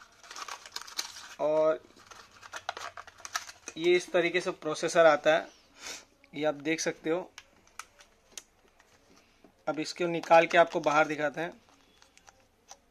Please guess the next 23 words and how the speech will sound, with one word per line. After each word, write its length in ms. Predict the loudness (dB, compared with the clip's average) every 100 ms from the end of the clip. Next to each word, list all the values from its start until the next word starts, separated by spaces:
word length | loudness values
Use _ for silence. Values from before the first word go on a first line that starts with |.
| _ _ _ -16
ये 80 | -14
processor 480 | -12 -10 -8 -6 0
का 100 | 2
आप 120 | 2
लुक 240 | -2 -4 -4
देख 240 | -6 -4
लीजिए, 280 | -6 -6 -10 -12 _ _ _ _ _ _ _ _ -14
बहुत 340 | -2 0 2 0
ही 60 |
प्यार 440 | -2 6 10 10 8
से 140 | 4
रखना 280 | 2 2 0
है 140 | 0 -6 -20 -20 -16 -12 -12 -14 -20 -20 -20 -20 -20 -20 -20 -20 -20 -20 -4 -4 0 -2 -4 _ -10
और 200 | -8 -6 -4
इस 160 | -4
तरीके 260 | -2 -2 0
से 100 | 0
आपको 200 | 0 0
दबा 280 | 0 2 2
देना 200 | 2 -2
है 140 | -6 -12 _ -20 _ _ -4
और 300 | -4 -4 -8 -12
ये 320 | -8 -6